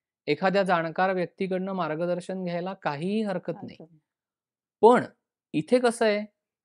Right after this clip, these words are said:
Speaker 1: हे सुद्धा महाराजांच्या साक्षीनी
Speaker 2: हम्म.
Speaker 1: आणि महाराजांना सांगूनच करायचं की मुलीचं लग्न ठरत नाहीये,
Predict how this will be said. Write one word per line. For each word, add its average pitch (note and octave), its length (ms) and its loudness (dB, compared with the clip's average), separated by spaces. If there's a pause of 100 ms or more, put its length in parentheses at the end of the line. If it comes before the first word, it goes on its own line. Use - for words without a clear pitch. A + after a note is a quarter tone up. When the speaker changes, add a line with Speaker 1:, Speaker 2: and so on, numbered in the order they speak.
(160)
Speaker 1:
हे B3 160 8
सुद्धा B3+ 280 2
महाराजांच्या A3 840 2
साक्षीनी F#3+ 560 -4 (460)
Speaker 2:
हम्म. F3 360 -14
Speaker 1:
आणि C#3+ 180 -2
महाराजांना F#3 640 4
सांगूनच G#3 640 -2
करायचं F#2+ 400 -6 (840)
की F#3 340 -2 (320)
मुलीचं E3+ 340 0
लग्न F3 260 0
ठरत E3+ 340 -4
नाहीये, C3+ 340 -8